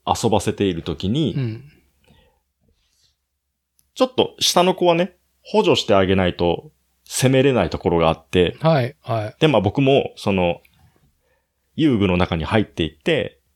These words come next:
Speaker 1: 面倒見ながら、
Speaker 2: うん。
Speaker 1: こっちだよって、こう、これ、ここにこう、じゃあ手出すからここに足かけてとかさ、
Speaker 2: うん。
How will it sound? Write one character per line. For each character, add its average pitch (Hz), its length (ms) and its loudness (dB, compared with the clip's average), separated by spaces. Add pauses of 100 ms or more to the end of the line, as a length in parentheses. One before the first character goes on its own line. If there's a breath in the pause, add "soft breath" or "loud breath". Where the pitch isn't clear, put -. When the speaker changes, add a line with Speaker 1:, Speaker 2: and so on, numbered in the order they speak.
(160)
Speaker 1:
面 117 300 0
倒 117 140 2
見 95 120 -2
な 107 140 0
が 92 100 0
ら、 107 300 0
Speaker 2:
う 139 60 -10
ん。 - 40 -10
Speaker 1:
こ 110 60 0
っ 92 40 -4
ち 92 140 -12
だ 95 60 0
よ 85 180 0
っ - 40 -20
て、 92 200 -18
こ 101 180 -2
う、 82 40 -8
こ 107 140 0
れ、 95 100 0
こ - 160 -12
こ 98 100 2
に 95 80 -2
こ 98 140 -2
う、 90 40 0
じ - 140 -2
ゃ 80 40 0
あ - 20 -4
手 95 180 0
出 85 140 -2
す - 80 -10
か 82 80 -4
ら 73 60 -6
こ - 120 -14
こ 90 100 0
に 82 60 -4
足 82 180 -2
か 85 140 -8
け 78 80 -10
て 82 180 -6
と - 100 -12
か 131 100 -14
さ、 76 340 -4
Speaker 2:
う 139 40 -8
ん。 127 360 -12